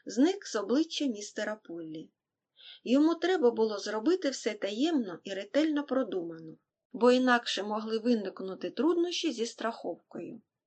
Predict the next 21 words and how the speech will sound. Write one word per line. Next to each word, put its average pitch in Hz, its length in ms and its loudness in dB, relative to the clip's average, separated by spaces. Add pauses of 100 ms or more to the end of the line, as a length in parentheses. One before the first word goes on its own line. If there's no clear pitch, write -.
(500)
Він 349 320 2
почав 302 440 4
обмірковувати, 202 1160 0 (200)
як 302 380 2
можна 233 400 0
обійти 196 580 -2
ці 233 240 -6
труднощі. 175 920 -8 (1200)
Він 349 300 -2
довго 262 380 2
гуляв, 202 420 -4 (480)
бо 254 160 4
який 330 300 0
сенс 208 400 0
поспішати 208 680 -4
до 214 160 -2
крамниці, 294 720 -2 (420)
коли 294 240 4
ти 294 160 2
не 285 140 4
тільки 302 560 0